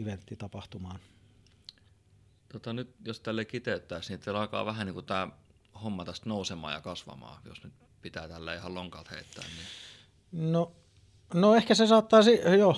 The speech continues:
Speaker 1: no onhan se siis, ky-, kyllä mä olen niinku tyytyväinen siitä, että niinku meillä on tosi monipuolista ollut toi hommat koko ajan ja tota, tota, tota. Tuohon kasvuun, niin joo,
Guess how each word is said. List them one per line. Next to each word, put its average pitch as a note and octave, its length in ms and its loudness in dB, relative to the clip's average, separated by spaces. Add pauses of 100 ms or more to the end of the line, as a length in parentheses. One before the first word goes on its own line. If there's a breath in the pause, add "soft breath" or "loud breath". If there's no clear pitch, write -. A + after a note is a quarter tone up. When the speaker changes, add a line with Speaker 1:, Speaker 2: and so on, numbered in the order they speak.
Speaker 1:
no G#3 220 2
onhan D#3 240 4
se B2+ 140 -2
siis, B2+ 240 -2
ky-, D3 120 0
kyllä D#3 180 0
mä D#3+ 80 4
olen D#3 180 2
niinku C3+ 220 -2
tyytyväinen A2+ 640 0
siitä, A#2+ 380 -2
että - 220 -8
niinku A2 240 -4
meillä A2+ 220 -2
on A2+ 80 -2
tosi A2+ 440 -2
monipuolista A#2 640 -2
ollut A2 220 -8
toi A2+ 240 -6 (600)
hommat B2 280 -4
koko A2 340 -2
ajan G2 300 -10
ja G#2 120 -12
tota, G#2 340 -12 (760 soft breath)
tota, B2 240 -10
tota. A2+ 300 -10 (1040 soft breath)
Tuohon C#3+ 220 -2
kasvuun, C3 520 2
niin A2 140 -2
joo, A2 300 -2